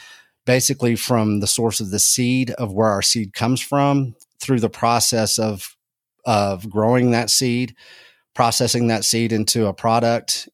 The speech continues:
and what the whole basically chain of events that happens. Once you start looking at that, you see that how detached we are from that source of the seed from the beginning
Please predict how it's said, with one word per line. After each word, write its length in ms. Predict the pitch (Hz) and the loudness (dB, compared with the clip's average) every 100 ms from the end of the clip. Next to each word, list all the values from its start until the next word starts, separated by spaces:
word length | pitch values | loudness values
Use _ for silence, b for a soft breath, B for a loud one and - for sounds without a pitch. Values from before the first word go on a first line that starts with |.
| - | -6
and 420 | 113 107 110 110 | -4 -4 -6 0
what 200 | 131 139 | 0 2
the 120 | 143 | 0
whole 640 | 95 - - 143 143 139 104 | 0 -4 0 2 2 0 -2
basically 580 | 120 117 131 - 120 104 - | -2 -2 -4 -2 -2 -4 -4
chain 360 | - 131 135 127 | -2 2 2 2
of 80 | |
events 480 | 104 85 98 104 101 | 0 -2 -4 -2 -4
that 160 | 95 80 | -6 -6
happens. 640 | 101 104 - 107 113 - B B B B B | -4 -4 -8 -12 -8 -8 B B B B B
Once 280 | 120 139 - | 0 0 0
you 80 | 156 | -2
start 260 | - 131 117 | 0 0 2
looking 380 | 135 143 135 | 0 2 0
at 200 | 107 101 | 0 -2
that, 320 | 101 98 98 98 - | -4 -4 -6 -8 -14
you 220 | 123 117 | -10 -4
see 400 | - 160 175 165 | 0 2 2 2
that 260 | 123 107 104 - B B | 2 0 -2 -10 B B
how 300 | - - 123 | -6 0 0
detached 1040 | 139 110 101 - - 107 107 101 - - - | 0 -2 -4 -6 -4 -2 -2 -2 -4 -4 -4
we 140 | 113 101 | -2 2
are 260 | 101 107 | 2 2
from 340 | 107 117 104 104 | 0 -2 0 0
that 200 | 92 - | -2 -2
source 460 | - 117 110 - | 0 0 0 -2
of 80 | 95 | -4
the 80 | 98 | -2
seed 340 | - 110 113 | 0 0 0
from 160 | - 101 | 0 0
the 80 | 95 | -2
beginning 640 | 95 87 107 101 95 | -6 -4 -2 0 -2